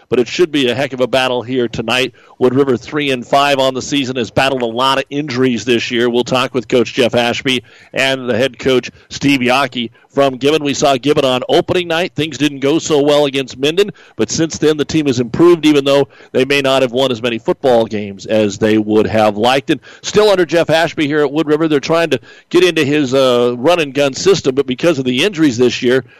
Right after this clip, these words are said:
they're actually running the football a little bit more. So it'll be interesting to see how that all plays out here tonight. It's also Parents' Night here at, uh, Wood River, so that'll be part of the pregame festivities. And we've got all kinds of football for you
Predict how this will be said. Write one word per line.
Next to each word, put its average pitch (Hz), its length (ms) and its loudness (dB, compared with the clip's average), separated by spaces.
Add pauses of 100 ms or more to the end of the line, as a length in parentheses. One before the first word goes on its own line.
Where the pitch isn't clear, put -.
(160)
they're 151 160 2
actually 170 380 0
running 135 440 2
the 123 80 -6
football 110 540 -2 (240)
a 117 60 2
little 117 240 4
bit 110 160 0
more. 104 240 -4
So 107 100 -4
it'll 110 80 0
be 120 140 0
interesting 135 420 0
to 107 60 0
see 120 320 -2 (200)
how 110 160 2
that 120 200 2
all 107 240 2
plays 110 400 -2
out 104 240 -4 (200)
here 110 220 2
tonight. 113 300 -2
It's 107 100 -4
also 180 220 2
Parents' 208 460 0
Night 185 240 -2
here 180 240 2
at, 151 340 -2
uh, 143 100 4
Wood 147 200 -2
River, 160 320 2
so 135 120 -2
that'll 131 220 2
be 131 80 0
part 135 220 0
of 131 40 -2
the 117 60 -10
pregame 131 500 -4
festivities. 147 640 0 (300)
And 175 260 0
we've 170 180 -2
got 147 180 2
all 160 240 4
kinds 160 320 -4
of 113 60 -16
football 123 360 2
for 143 240 2
you 160 180 2